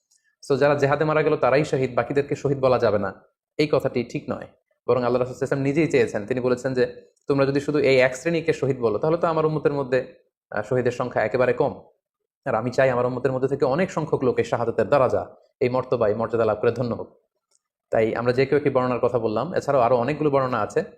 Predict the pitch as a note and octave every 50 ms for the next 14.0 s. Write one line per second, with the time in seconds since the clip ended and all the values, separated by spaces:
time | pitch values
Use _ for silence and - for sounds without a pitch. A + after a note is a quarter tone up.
0 | _ _ - D3 D#3+ D3 D#3 E3 E3 D3+ D3 C#3 C#3 C#3 - - A#2+ A#2+ A2+ A2+
1 | A2 A#2 A2+ A#2 A2+ - G#2+ G2+ - - - - - - - _ _ _ _ _
2 | - A#2 A2 - - A2 G#2 G#2 - - - - A#2 B2 B2 A#2 A#2+ G#2 A2+ G2
3 | G2 G2+ F#2+ F#2+ - - - _ _ _ _ _ - B2 C3+ C3 C3+ C3 B2 A#2+
4 | - A#2 A2 G#2 G2+ G2 G2 - - _ _ _ _ _ _ _ _ _ C#3 C3
5 | C3+ C#3+ C3 B2+ - C3+ B2 A2+ A2 G2+ G2 G2 - - - _ _ _ _ _
6 | _ - A#2+ B2+ B2 - C3+ C3 C3 C#3 C#3 B2 B2+ B2 A#2 A#2+ - - A2 G2
7 | G#2 G2+ F#2+ F#2+ F#2+ - - - _ _ _ _ _ - - C3 C3+ C3+ C3+ C3
8 | C3 - D#3 D#3 D#3+ E3 D#3 D3 D3 - C#3 B2 - A#2+ G#2+ G2 G#2 G2 F#2+ F#2
9 | - - - _ _ _ _ _ _ _ _ _ _ _ _ _ _ _ _ _
10 | _ _ _ _ _ _ _ _ - - D3+ D#3 D3+ D3+ D#3 D3+ C#3+ C3+ B2 C3+
11 | D#3 D#3+ D#3 - D#3 C#3+ C#3+ B2+ - - B2+ - C#3+ G#2 G2+ G2 - - - -
12 | _ _ _ _ _ _ - C#3+ D#3 D#3 E3 D#3+ C3 C#3 - C#3 C#3 C3+ C3+ C3
13 | B2 B2+ B2+ B2+ - - A#2+ A2+ A2 A2 G#2+ - - D#3+ F#3 - - - _